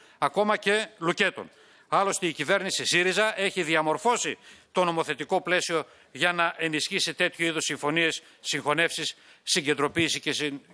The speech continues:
ε, συγκέντρωση και συγκεντρωποίηση του κεφαλαίου. Αυτή είναι η γεύση από την επόμενη μεταμονι-, μεταμνημονιακή μέρα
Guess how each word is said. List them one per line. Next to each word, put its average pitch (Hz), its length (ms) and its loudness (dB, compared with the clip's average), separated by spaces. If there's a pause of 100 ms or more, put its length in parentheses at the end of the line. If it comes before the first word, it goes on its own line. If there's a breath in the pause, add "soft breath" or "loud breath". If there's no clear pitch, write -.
(100)
ε, 135 300 0
συγκέντρωση 156 480 0
και 156 100 0
συγκεντρωποίηση 139 560 0
του - 60 -16
κεφαλαίου. 120 460 0 (1300 loud breath)
Αυτή 214 500 0
είναι 190 220 2
η 165 80 6
γεύση 175 400 2
από 190 120 0
την 156 120 0
επόμενη 190 420 2
μεταμονι-, 143 800 2
μεταμνημονιακή 143 1000 2
μέρα 185 380 2